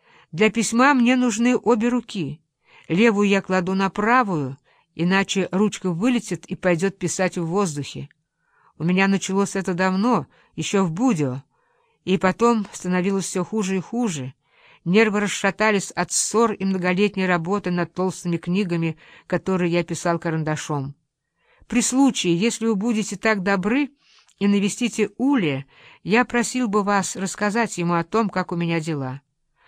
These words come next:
Плохо ему лежать вот так и не иметь возможности читать ни газет, ни книг.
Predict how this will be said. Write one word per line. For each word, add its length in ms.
Плохо 400
ему 180
лежать 420
вот 240
так 340
и 120
не 140
иметь 240
возможности 760
читать 380
ни 120
газет, 440
ни 100
книг. 480